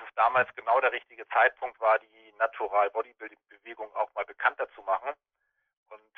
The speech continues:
früher war es halt über Bücher, ich habe ja viele Bücher geschrieben darüber. Und heute ist es halt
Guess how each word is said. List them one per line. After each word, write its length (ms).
früher 240
war 160
es 100
halt 160
über 220
Bücher, 480
ich 100
habe 120
ja 60
viele 180
Bücher 280
geschrieben 440
darüber. 580
Und 180
heute 200
ist 100
es 100
halt 240